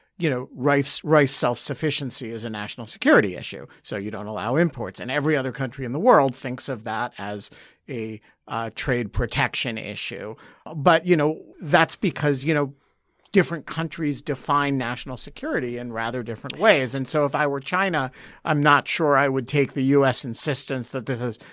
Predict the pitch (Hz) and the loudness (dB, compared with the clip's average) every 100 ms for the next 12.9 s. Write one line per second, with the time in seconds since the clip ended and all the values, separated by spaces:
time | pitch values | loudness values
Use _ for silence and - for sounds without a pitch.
0 | - - 196 233 240 214 190 139 147 160 | -8 0 6 8 6 6 2 2 2 6
1 | 156 139 - 165 165 135 139 127 131 127 | 6 6 4 6 6 4 0 0 -4 -4
2 | 117 120 - 208 175 175 151 147 135 127 | -4 -6 2 4 8 8 8 4 -2 -4
3 | 127 127 123 117 127 110 - 196 165 131 | -4 -4 -6 -6 -10 -12 -2 4 6 4
4 | 123 - - - 139 123 - 254 208 127 | 0 -6 -18 0 2 2 4 8 8 8
5 | - 131 120 - - 165 151 - 160 135 | 2 -4 -4 -12 4 4 6 6 6 6
6 | - _ _ - 131 117 113 127 185 226 | -4 _ _ 0 0 2 0 4 8 8
7 | 196 143 135 131 - 151 135 127 120 131 | 6 2 0 -2 4 6 6 0 2 0
8 | 123 127 131 - 117 113 135 147 139 117 | 0 -2 -2 -4 -6 4 6 8 6 4
9 | - 123 123 120 120 123 120 120 117 120 | 2 4 4 2 0 0 -2 -2 -2 0
10 | 123 - - - _ _ _ _ - 156 | -2 -4 -16 -18 _ _ _ _ 6 6
11 | 156 151 - 143 135 220 220 123 120 170 | 6 0 2 0 6 8 10 8 4 2
12 | 131 139 123 120 127 120 117 120 | 2 4 2 2 2 2 2 0